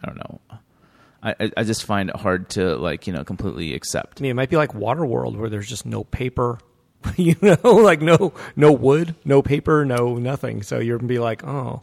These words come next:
Speaker 1: Mm.
Speaker 2: there's rocks. We can draw on the <laughs> rocks." I don't know. I just not, you know, who knows? It's five hundred years from now.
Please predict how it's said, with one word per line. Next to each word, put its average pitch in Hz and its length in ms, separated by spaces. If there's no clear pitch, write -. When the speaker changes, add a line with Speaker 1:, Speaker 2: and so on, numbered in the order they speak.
Speaker 1:
Mm. 131 560
Speaker 2:
there's 120 160
rocks. 143 580
We 143 120
can 185 120
draw 185 220
on 190 80
the 175 80
<laughs> 196 260
rocks." - 360
I 139 80
don't 170 160
know. 147 300
I 143 100
just 139 340
not, 131 300
you 151 80
know, 147 60
who 160 120
knows? 208 300
It's - 140
five 147 180
hundred 143 240
years 143 180
from 113 120
now. - 240